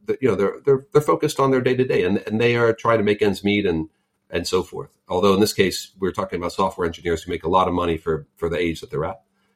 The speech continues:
They're doing just fine. But they don't see the customer side of things. They don't see the investor side of things. They don't understand why this isn't a nonprofit,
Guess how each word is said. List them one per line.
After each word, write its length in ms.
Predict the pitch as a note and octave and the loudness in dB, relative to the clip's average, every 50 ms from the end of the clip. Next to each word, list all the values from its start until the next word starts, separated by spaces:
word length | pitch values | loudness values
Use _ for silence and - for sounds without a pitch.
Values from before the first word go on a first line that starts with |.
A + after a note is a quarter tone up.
| _ _ _ _ _ | _ _ _ _ _
They're 100 | F2 F2 | -2 0
doing 200 | D#2+ F2 E2 D2+ | 2 2 2 2
just 160 | D2 E2 - | 0 -4 -6
fine. 340 | - F2+ E2+ D#2 D2+ D2 D2+ - _ _ _ _ _ _ _ _ _ | -2 0 0 0 0 -4 -8 -12 _ _ _ _ _ _ _ _ _
But 120 | - G#2 | 2 4
they 100 | A2 B2+ | 6 6
don't 180 | C3 D3 D3+ D3 | 6 6 6 4
see 200 | - - C3+ B2+ | 2 0 0 0
the 100 | - G#2+ | 0 0
customer 400 | - - A2+ - - - A2+ G#2 | 0 -2 -2 -2 -2 -2 -2 -2
side 260 | - - G#2 G2+ G2+ | 0 0 0 0 0
of 100 | G2+ - | -2 -2
things. 400 | - G2 F2+ F2 F2 E2+ - - _ | -4 -2 -2 -2 -2 -4 -6 -6 _
They 100 | G2 G2 | -2 0
don't 160 | G#2 A#2 A2+ | 2 0 0
see 140 | - - A2+ | -2 -4 -4
the 140 | F#2+ G2 F#2 | -4 -2 -4
investor 420 | E2+ E2 F2+ F#2 F2+ - - F2+ | -2 -2 -2 -4 -4 -6 -8 -12
side 240 | - - F#2 F2+ E2+ | -6 -4 -4 -4 -4
of 100 | E2+ - | -4 -4
things. 300 | - F2 E2 E2 E2 - | -4 -4 -2 -2 -4 -4
They 120 | F2 F2+ G#2 | -2 0 2
don't 160 | B2 C3 B2+ | 2 2 2
understand 480 | A2 G2 F#2+ - - G2 F#2+ F#2+ F#2 E2+ | 0 -2 -4 0 0 2 2 2 2 0
why 120 | F2 F2 | -2 -2
this 200 | E2+ F2 - - | -4 -4 -2 -2
isn't 200 | F#2+ F2 F#2+ D#2+ | -2 -2 -2 -4
a 60 | F2 | -4
nonprofit, 680 | E2 F2 E2+ F2 E2+ E2 - - D#2+ E2 E2 - E2+ - | -2 -2 -2 -2 -2 -4 -6 -8 -8 -8 -8 -10 -12 -12